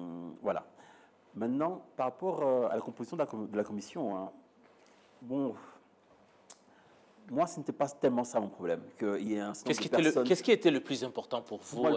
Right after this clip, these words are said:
Speaker 1: plus
Speaker 2: euh ?
Speaker 1: important, euh, mon, mon souci le plus important, c'était, vu le laps de temps qu'ils avaient, euh, c'était le fait qu'il n'y ait pas de spécialiste du Rwanda en tant que tel. C'était ça mon, mon principal souci. Et maintenant que tel chercheur ou tel chercheur ne soit pas dans, dans, dans la commission,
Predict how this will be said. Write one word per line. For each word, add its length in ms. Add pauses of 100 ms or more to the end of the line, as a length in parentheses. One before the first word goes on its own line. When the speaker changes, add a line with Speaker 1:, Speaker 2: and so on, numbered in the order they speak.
Speaker 1:
plus 80
Speaker 2:
euh ? 20
Speaker 1:
important, 520
euh, 240 (260)
mon, 340
mon 160
souci 300
le 40
plus 160
important, 460
c'était, 460 (300)
vu 220
le 60
laps 240
de 80
temps 160
qu'ils 220
avaient, 260 (720)
euh, 500
c'était 260
le 60
fait 200
qu'il 120
n'y 80
ait 40
pas 440
de 60
spécialiste 840
du 80
Rwanda 400 (100)
en 80
tant 180
que 140
tel. 200 (680)
C'était 160
ça 120
mon, 280
mon 120
principal 440
souci. 280 (400)
Et 60
maintenant 260
que 140
tel 180
chercheur 420
ou 40
tel 160
chercheur 220
ne 40
soit 140
pas 160
dans, 400
dans, 100
dans 140
la 100
commission, 420